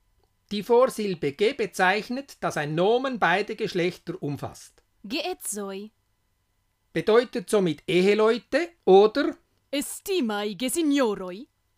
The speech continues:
Speaker 1: heißt verehrte Damen und Herren. Die Endung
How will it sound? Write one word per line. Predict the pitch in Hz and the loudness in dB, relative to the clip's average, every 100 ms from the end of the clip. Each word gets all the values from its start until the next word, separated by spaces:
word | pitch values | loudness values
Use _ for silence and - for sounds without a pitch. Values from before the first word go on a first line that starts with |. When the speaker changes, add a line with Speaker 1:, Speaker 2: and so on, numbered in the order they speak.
| - | 0
Speaker 1:
heißt | 165 180 - | 0 0 -2
verehrte | 180 156 220 254 277 | 0 4 4 2 -4
Damen | 202 170 185 196 | 2 4 4 2
und | 196 | 0
Herren. | 156 156 123 104 87 _ _ _ _ _ _ _ _ _ _ _ _ _ _ _ _ _ _ 180 | 0 0 0 -2 -8 _ _ _ _ _ _ _ _ _ _ _ _ _ _ _ _ _ _ -14
Die | - | 0
Endung | 214 247 160 | 0 0 -4